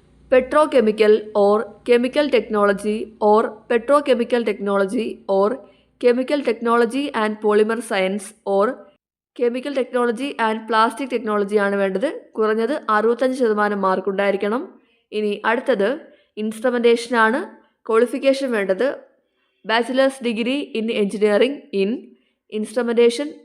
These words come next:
or instrumentation and control or electronics and instrumentation or electrical and instrumentation or electronics or electrical and electronics ആണ്. മിനിമം സിക്സ്റ്റി ഫൈവ് പെർസെൻറ്റേജ് മാർക്ക് ഉണ്ടായിരിക്കണം.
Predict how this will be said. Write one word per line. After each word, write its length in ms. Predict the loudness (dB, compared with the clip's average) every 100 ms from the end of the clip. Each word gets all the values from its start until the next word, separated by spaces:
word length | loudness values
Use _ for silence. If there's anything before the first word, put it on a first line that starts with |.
| 0
or 120 | 0 0 -6 _ _ _ -18
instrumentation 600 | -6 -4 2 2 2 0
and 80 | -2 -2
control 320 | -2 0 0 -2 0
or 80 | 0 0 -4
electronics 440 | -4 0 0 0 -2
and 80 | -2 -2
instrumentation 580 | -4 -4 -2 -2 -2 -4 0 2
or 100 | 2 0
electrical 420 | -2 0 -2 -2 -2 -2
and 80 | 0 -2
instrumentation 640 | -2 -4 -2 -2 -2 -4 -8 -4 0
or 100 | 2 0 -2
electronics 580 | -2 -2 -2 -2 -6 -10 -2 0
or 100 | 2 -2 -10 -20 _ _
electrical 440 | -2 -2 -2 -2 -2 0
and 100 | 0 2
electronics 460 | 2 0 -4 -4 -2 0
ആണ്. 160 | 2 0 -6 -16 _ _ _ -12
മിനിമം 280 | -8 -6 -6 -10 -16 -14
സിക്സ്റ്റി 280 | -12 -8 0
ഫൈവ് 160 | 0 2
പെർസെൻറ്റേജ് 380 | -2 -2 -2 0 0
മാർക്ക് 200 | 0 -2
ഉണ്ടായിരിക്കണം. 460 | 0 0 0 -4